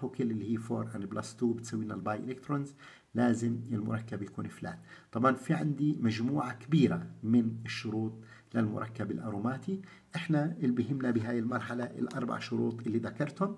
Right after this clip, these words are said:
وعلى ضوء ذلك بقدر اعرف انه المركب تبعي اروماتي او،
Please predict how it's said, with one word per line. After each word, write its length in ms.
وعلى 200
ضوء 260
ذلك 380
بقدر 360
اعرف 300
انه 120
المركب 420
تبعي 480
اروماتي 600
او، 340